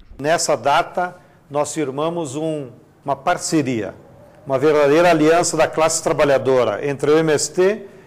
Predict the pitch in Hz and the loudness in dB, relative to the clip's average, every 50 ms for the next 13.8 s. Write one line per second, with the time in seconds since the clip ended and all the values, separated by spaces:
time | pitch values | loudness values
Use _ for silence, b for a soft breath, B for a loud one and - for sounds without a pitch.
0 | B B - 139 151 156 160 170 180 170 139 123 156 151 147 147 - - 117 107 | B B -8 -4 -2 0 0 0 -2 -4 -4 -2 -4 -4 -4 -4 -6 -4 -4 -4
1 | 92 - - - - - B B B B B B B - - - - 180 180 185 | -6 -10 -16 -20 -20 -20 B B B B B B B -20 -10 -2 0 2 4 4
2 | 185 180 190 208 214 226 233 226 208 - B B B B - 160 151 160 170 175 | 4 4 4 4 2 2 0 -2 -4 -10 B B B B -14 -8 -2 2 4 4
3 | 170 160 147 127 - - - - - - - 165 156 139 139 147 160 165 156 143 | 6 4 4 2 0 -2 -6 -8 -8 -6 -2 -2 -2 0 2 2 2 2 2 0
4 | 143 131 113 117 113 - - - - 135 143 156 175 190 180 - - 180 151 123 | -2 -4 -6 -6 -8 -8 -8 -4 0 2 4 4 4 4 2 -2 -6 -8 -6 -2
5 | 160 170 160 - 160 160 156 190 214 214 196 175 147 120 117 98 82 82 - - | -2 -2 -2 -2 -4 -2 0 0 0 2 0 0 0 -2 -2 -4 -4 -8 -14 -20
6 | - - - b b b b b b b b b b - 147 160 170 175 165 147 | -20 -20 -20 b b b b b b b b b b -6 -2 2 2 4 4 2
7 | 120 139 160 190 240 247 240 - 196 190 175 165 160 151 - - - 156 151 143 | 2 2 2 2 2 0 -2 0 0 0 0 0 0 0 0 0 0 0 0 0
8 | - 135 131 127 135 143 160 156 - 147 131 117 107 104 117 120 131 143 151 143 | 0 0 0 0 2 0 0 0 0 -4 -6 -6 -2 0 0 2 2 2 2 0
9 | 143 156 143 - - B B B B B - - - 170 160 147 156 160 151 - | -2 -6 -10 -12 -14 B B B B B -10 -4 -2 -2 0 0 0 -2 -2 -2
10 | - 160 151 143 151 185 208 233 226 208 233 170 170 151 131 160 147 147 143 139 | -4 -2 -2 0 0 0 0 0 0 -2 -4 -6 -4 -2 -2 0 0 0 -2 -4
11 | 139 147 165 175 175 - - 165 160 160 - 156 143 127 131 117 107 101 - - | -4 -4 -4 -4 -8 -10 -8 -8 -6 -4 -4 -4 -4 -6 -6 -4 -4 -4 -6 -8
12 | - - - - - - - - - B B B B B B B - - - - | -12 -18 -20 -20 -20 -20 -20 -20 -20 B B B B B B B -14 -10 -8 -6
13 | 151 139 185 202 208 208 185 151 139 127 107 87 - - - - | -2 0 0 2 2 2 2 2 2 2 2 0 -2 -8 -16 -20